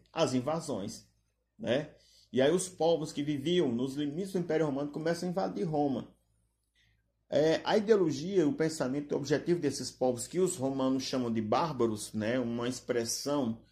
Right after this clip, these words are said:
um tanto quanto preconceituosa para se referir àqueles povos que não dominavam a cultura grego-romana, que não falavam latim,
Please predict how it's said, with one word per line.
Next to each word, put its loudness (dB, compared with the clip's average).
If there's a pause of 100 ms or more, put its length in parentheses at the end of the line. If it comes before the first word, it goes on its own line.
(540)
um -8
tanto -2
quanto -2
preconceituosa 0
para -4
se -8
referir -2
àqueles -2
povos -4
que -8
não -2
dominavam 0
a -2
cultura -4
grego-romana, 0
que -8
não -2
falavam -2
latim, -2